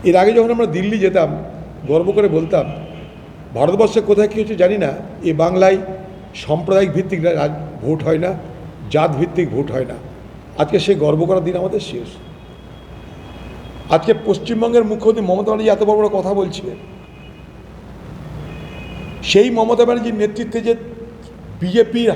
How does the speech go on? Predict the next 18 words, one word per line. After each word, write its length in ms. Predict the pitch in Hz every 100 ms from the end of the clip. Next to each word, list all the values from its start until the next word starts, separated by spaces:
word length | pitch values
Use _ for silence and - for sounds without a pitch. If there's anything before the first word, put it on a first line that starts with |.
| -
হাত 140 | 202 170
ধরে 160 | 220 233
পশ্চিমবঙ্গে 680 | 208 - 233 208 220 208 139 - - - - -
ভোট 240 | 143 202 202
হয়েছিল, 380 | 214 208 202 127 - - - - -
নির্বাচনী 560 | 135 185 208 220 220 220
জোট 300 | 156 208 175
হয়েছিল, 360 | 208 202 202 135 110 - - - -
মমতা 300 | 156 202 214
ব্যানার্জি 220 | 220 214 -
ক্ষমতায় 380 | 170 214 220
আসতে 160 | 202 214
চেয়েছিলেন 440 | 202 202 208 214 208 - - - -
বিজেপির 340 | 175 214 220 196
সঙ্গে 360 | 202 202 202 202 - - -
ভোট 240 | 175 233
করে 340 | - 208 208 202
একসঙ্গে 560 | 190 202 - 196 190